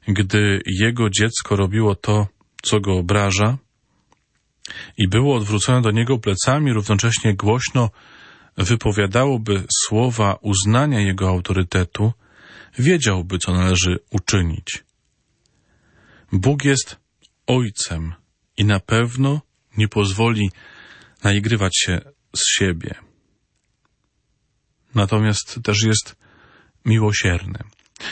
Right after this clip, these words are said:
i z miłosierdziem podchodzi do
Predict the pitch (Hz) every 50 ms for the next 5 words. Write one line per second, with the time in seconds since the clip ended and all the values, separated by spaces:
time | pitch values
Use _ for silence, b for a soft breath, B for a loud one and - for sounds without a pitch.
0 | B B B B B B - 104 101 101 101 98 - - _ _ _ _ _ _
1 | _ - 117 101 104 110 113 107 104 98 95 - 110 110 110 113 113 117 117 117
2 | - 107 101 - - 104 104 104 110 113 107 107 101 95 95 101